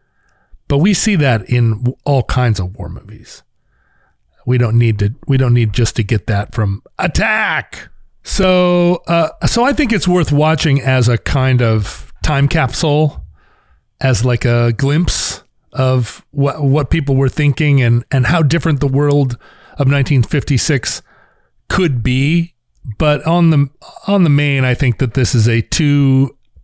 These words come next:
uh, point seven five gas cans full of booze bottles. So what does that mean? That's, like,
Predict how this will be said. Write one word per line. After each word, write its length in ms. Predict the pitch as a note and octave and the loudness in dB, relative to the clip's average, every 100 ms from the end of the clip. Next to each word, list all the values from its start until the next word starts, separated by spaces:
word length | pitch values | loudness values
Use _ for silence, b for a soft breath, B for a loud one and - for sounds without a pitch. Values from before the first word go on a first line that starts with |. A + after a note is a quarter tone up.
| _ _ _ - | _ _ _ -4
uh, 380 | C3 B2 A#2+ A2 | 0 2 0 0
point 340 | - C3+ B2+ | -2 -2 -2
seven 420 | - C3+ B2 A#2+ | -2 0 2 0
five 400 | - B2 A#2 A2 | 0 0 0 0
gas 320 | B2 A#2 A2+ | 0 0 0
cans 360 | - B2 A2 - | 0 0 0 0
full 280 | - A#2+ A#2 | -2 0 2
of 280 | G#2 F#2+ - | 0 -4 -2
booze 680 | B2 A2+ G#2+ G2+ - - - - - - _ _ _ - | 0 2 2 0 -2 -8 -14 -20 -20 -20 _ _ _ -14
bottles. 520 | A2+ B2 G#2+ G#2+ G2+ | -4 -2 0 0 -2
So 200 | - A#2+ | -2 0
what 100 | B2 | 2
does 160 | C3 G#2+ | 2 0
that 180 | B2 A2+ | 0 2
mean? 260 | A2+ G#2 | 2 2
That's, 320 | A2+ A2 - A#2 | 2 0 -2 -2
like, 320 | G#2+ G#2 | -2 -2